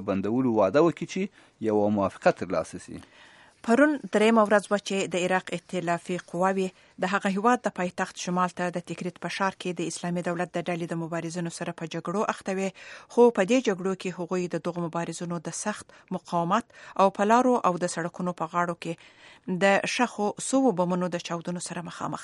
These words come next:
Speaker 2: دي. دغه ائتلافي قواوې چې تقریباً دېرش زره جنګیالي پکې شامل دي، د دغه ښار په خوا چې یاغیانو نیولی دی پرمختګ کوي. دا د هغه وخت را په دې خوا چې د اسلامي دولت ډلې تیر کال دغه ښار ونیو. تر اوسه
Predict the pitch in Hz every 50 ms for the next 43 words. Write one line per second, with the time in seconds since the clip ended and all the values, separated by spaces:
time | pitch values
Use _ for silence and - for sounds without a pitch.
0 | - - - - - _ _ _ _ - - - - - - - _ 185 202 196
1 | 202 - 196 - 220 185 185 - 202 - - - 185 196 190 190 196 - - -
2 | 190 185 - 175 180 - - 175 175 - 190 185 185 170 - 190 185 170 - 185
3 | 180 180 180 - 180 175 170 170 175 180 180 - 170 170 - 175 - 190 175 175
4 | 190 220 226 214 240 233 - - - - - - - - 202 190 202 208 196 208
5 | 202 - - - - - 254 262 - 247 - - 240 233 233 - - - - -
6 | - - 196 196 196 196 - - 190 190 185 180 180 185 180 - 185 180 180 175
7 | 175 - - 165 170 170 170 208 226 220 190 175 196 196 - - - - _ -
8 | 180 170 170 165 - - 165 - - - 156 139 139 123 - _ _ - - -
9 | - - - - 202 196 254 277 254 247 208 202 175 190 196 208 - - - 190
10 | 185 - 185 170 170 185 - - 185 185 - - 185 180 - - - - _ -
11 | 185 180 - - - 220 220 240 269 269 226 196 202 202 185 - 190 190 190 190
12 | 190 180 - - 180 175 - - - 180 180 170 175 175 170 175 - - 175 175
13 | 170 202 220 233 226 214 - - - - - - - 202 202 - 233 269 269 -